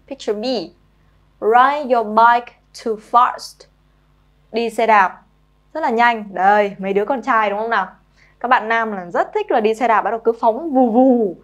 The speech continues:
để tạo nên cảm giác gọi là ngầu, đúng chưa? Nhưng mà rõ ràng nó rất là nguy hiểm. Ngay từ cái đề bài, cái chủ đề của unit mười hai mà chúng ta học đó, đã là cái này đúng không?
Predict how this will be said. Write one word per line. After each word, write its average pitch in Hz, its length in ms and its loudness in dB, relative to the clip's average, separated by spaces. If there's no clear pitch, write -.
để 180 80 -10
tạo 240 420 -2
nên 226 160 -8
cảm 175 200 -6
giác 240 280 -2
gọi 262 140 -8
là 196 80 -4
ngầu, 208 360 2
đúng 180 160 -14
chưa? 240 220 -2
Nhưng 285 100 -18
mà 277 100 -6
rõ 233 180 -6
ràng 302 180 -8
nó 262 100 -10
rất 359 140 -10
là 262 420 -2
nguy 294 180 -10
hiểm. 247 260 2
Ngay 381 240 0
từ 339 80 -2
cái 233 140 2
đề 269 220 4
bài, 220 240 2
cái 226 140 -4
chủ 202 240 -2
đề 196 220 2
của 175 120 -6
unit 233 500 -4
mười 226 140 -6
hai 240 260 -4
mà 208 120 -8
chúng 202 180 -16
ta 262 80 -6
học 247 260 -6
đó, 262 220 -4
đã - 100 -10
là 269 100 -4
cái 254 140 -10
này 240 160 -6
đúng 196 80 -10
không? 240 200 2